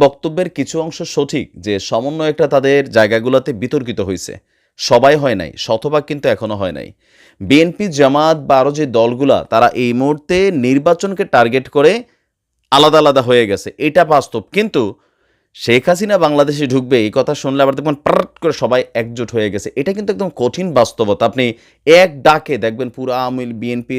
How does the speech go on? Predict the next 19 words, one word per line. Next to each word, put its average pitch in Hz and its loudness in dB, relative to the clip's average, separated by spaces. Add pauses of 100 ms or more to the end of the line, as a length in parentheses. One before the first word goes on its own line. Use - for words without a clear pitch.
(120)
জামাত 117 0
যারা 117 4 (100)
আছে 123 -4 (460)
বা 107 6 (120)
ছাত্ররা 131 2
আছে 110 -4 (140)
সবাই, 110 2 (140)
কারণ 143 6 (600)
প্রত্যেকটা 214 2 (140)
মানুষ 156 0 (240)
পানিশড 139 -2
হবে। 85 -4 (140)
কি 160 0
পরিমাণ 175 -2 (180)
পানিশড 180 2
হবে, 101 2 (440)
এটাই 151 2
হচ্ছে 135 -6 (100)
বাস্তবতা। 85 -8